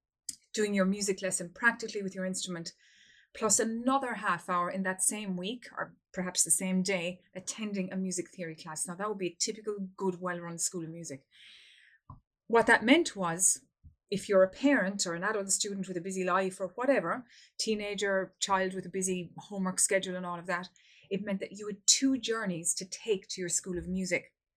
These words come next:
For many, that is a problem in today's world. We are so time poor.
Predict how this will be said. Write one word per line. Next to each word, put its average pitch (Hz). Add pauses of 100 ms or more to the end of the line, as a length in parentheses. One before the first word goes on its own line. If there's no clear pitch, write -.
(360)
For 220
many, 214 (360)
that 190
is 185
a 175
problem 180
in 185
today's 175
world. 170 (220)
We 190
are 175
so 196
time 175
poor. 175